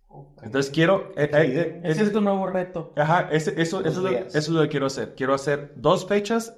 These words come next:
Speaker 2: el mismo día. O en su defecto, dos fechas. Pero ya veremos.
Speaker 3: O sea, dos fechas el
Speaker 1: Y es
Speaker 3: mismo
Speaker 1: que,
Speaker 3: día,
Speaker 1: por ejemplo,
Speaker 3: caray.
Speaker 1: por ejemplo, uno como hermosillense, que sabemos cómo somos, que sabemos
Speaker 3: Nuestra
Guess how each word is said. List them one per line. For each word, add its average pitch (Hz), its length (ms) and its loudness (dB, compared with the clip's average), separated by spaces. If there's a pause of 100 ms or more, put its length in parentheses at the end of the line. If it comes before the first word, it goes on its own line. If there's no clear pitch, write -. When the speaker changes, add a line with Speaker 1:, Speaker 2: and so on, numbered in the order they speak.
Speaker 2:
el 120 140 -6
mismo 127 340 -2
día. 80 200 -10 (800)
O 143 140 4
en 147 100 2
su 135 100 -4
defecto, 143 680 -2
dos 104 280 -6
fechas. - 400 -6 (300)
Pero 135 160 2
ya 156 140 6
veremos. 143 320 0
Speaker 3:
O - 20 -18
sea, - 120 -2
dos 117 160 -8
fechas 143 280 -6
el - 140 -10
Speaker 1:
Y 202 60 2
es - 60 -2
Speaker 3:
mismo - 80 -8
Speaker 1:
que, 254 80 2
Speaker 3:
día, 156 80 4
Speaker 1:
por 269 100 4
ejemplo, 196 280 2
Speaker 3:
caray. 233 360 0 (520)
Speaker 1:
por 175 100 -2
ejemplo, 180 680 0
uno 190 260 -2
como 180 280 0
hermosillense, 160 960 -2
que 156 120 -6
sabemos 147 360 -4
cómo 160 280 -2
somos, 156 600 -2 (520)
que 143 120 -4
sabemos 147 360 -2
Speaker 3:
Nuestra 196 280 0